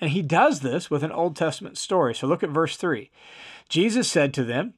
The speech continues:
"Have you not read?" Now, just pause for a second before we go on. Think about who Jesus is saying this to. He's having a conversation with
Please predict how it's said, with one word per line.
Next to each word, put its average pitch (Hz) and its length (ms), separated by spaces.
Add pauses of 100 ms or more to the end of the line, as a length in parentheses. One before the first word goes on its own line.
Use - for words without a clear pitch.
"Have 214 540
you 214 280
not 196 320
read?" 135 460 (800)
Now, 139 220
just - 380
pause 165 280
for 139 140
a 123 60
second 127 300
before 143 180
we 135 100
go 123 140
on. 113 240 (180)
Think 202 160
about 190 220
who 185 120
Jesus 160 380
is - 40
saying 156 260
this - 200
to. - 200 (400)
He's 180 180
having 202 300
a 156 60
conversation 180 720 (260)
with 165 240